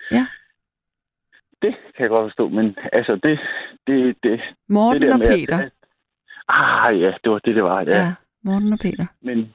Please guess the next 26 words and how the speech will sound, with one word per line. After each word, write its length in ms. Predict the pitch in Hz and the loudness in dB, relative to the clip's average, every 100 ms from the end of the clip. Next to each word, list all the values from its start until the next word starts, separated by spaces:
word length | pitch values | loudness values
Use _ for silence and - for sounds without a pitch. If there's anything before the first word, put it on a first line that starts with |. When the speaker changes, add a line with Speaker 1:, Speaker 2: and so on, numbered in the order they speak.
| _ _ _ _ _ _ - _ | _ _ _ _ _ _ -20 _
Speaker 2:
det 140 | - - | -8 0
er 40 | |
jo 120 | 139 | 2
altid, 320 | 143 139 - 120 | 2 0 -6 0
det 60 | 131 | 2
er 40 | |
jo, 100 | 131 123 - - - | 2 0 -4 -14 -4
<laughs> 400 | 131 - 135 117 | -4 -2 -4 -4
det 100 | 127 | -2
er 60 | 117 - | -4 0
sat, 260 | 131 139 - | 0 0 -2
og 180 | - - | -2 0
der, 200 | 147 156 - _ - - - - _ _ _ _ | 0 -2 -12 _ -18 -18 -20 -20 _ _ _ _
der 60 | 131 | 0
er 40 | |
måske 320 | 131 123 139 | 0 0 -2
kynisk, 420 | 120 147 113 113 107 | -2 -4 -4 -2 0
at 140 | 87 | 0
hvis, 160 | 101 104 - | 0 -2 -2
hvis 140 | 101 - - _ - - | -2 -2 -12 _ -18 -8
scanning 380 | - 120 127 | -2 0 0
kom 200 | - 110 | 0 -2
tilbage 380 | - 113 107 127 - - - | 0 0 2 0 -6 -16 -6
med 120 | 101 | 0
Speaker 1:
Mm. 60 | |
Speaker 2:
nakkefolk, 640 | 95 113 147 151 - 95 - | 2 2 2 -2 -2 -8 -10